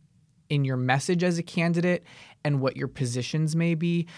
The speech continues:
I was texting with a family member last night who is a Democratic voter, a quite liberal one, who was watching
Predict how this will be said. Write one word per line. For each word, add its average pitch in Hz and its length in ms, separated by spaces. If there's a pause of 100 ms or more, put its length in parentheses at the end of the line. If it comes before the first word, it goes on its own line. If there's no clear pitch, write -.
(220)
I 143 160
was 156 340
texting 147 480
with 139 140
a 139 60
family 135 320
member 127 280
last 123 360
night 127 360
who 123 380
is 120 420 (200)
a 120 420 (220)
Democratic 127 580
voter, 131 560
a 131 120
quite 131 340
liberal 127 360
one, 120 420 (100)
who 131 120
was 123 160
watching 120 600